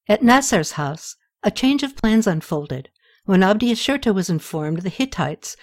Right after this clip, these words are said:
wanted to meet at Carchemish, two hundred miles away. "Who's in charge of Carchemish?" Girgis asked. "Piasili, King Suppiluliuma's son. The king installed Piasili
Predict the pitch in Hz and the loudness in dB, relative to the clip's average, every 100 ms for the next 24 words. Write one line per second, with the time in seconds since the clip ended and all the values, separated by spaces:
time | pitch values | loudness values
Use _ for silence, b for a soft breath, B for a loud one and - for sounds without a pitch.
0 | b - 185 180 - 196 226 185 - 170 | b -2 0 0 2 4 4 2 -4 -6
1 | - 165 160 139 139 - _ _ _ _ | -2 -2 -2 -4 -8 -12 _ _ _ _
2 | - 254 220 170 147 143 139 139 143 135 | -4 -2 0 0 0 -2 -4 -4 -6 -4
3 | 170 131 131 _ _ _ _ _ _ _ | -4 -6 -10 _ _ _ _ _ _ _
4 | _ _ _ _ _ - 294 277 269 - | _ _ _ _ _ -4 -2 0 -4 2
5 | 254 233 190 185 156 165 - - - _ | 2 4 2 0 -2 -4 -10 -12 -18 _
6 | - 165 160 - 139 151 - _ _ _ | -2 -2 -2 -8 -10 -10 -16 _ _ _
7 | _ _ _ _ _ _ _ _ - 285 | _ _ _ _ _ _ _ _ -2 0
8 | 254 269 247 147 147 _ - 226 220 - | 0 0 0 -4 -8 _ -2 0 0 -2
9 | 240 233 214 208 208 226 240 156 - 160 | -2 4 6 6 6 4 4 0 -4 -6
10 | 143 147 _ _ _ _ _ - 240 277 | -6 -10 _ _ _ _ _ -10 -2 0
11 | 294 220 - - 220 220 220 180 156 - | 4 2 2 2 2 2 0 -4 -4 -6
12 | 156 151 | -6 -6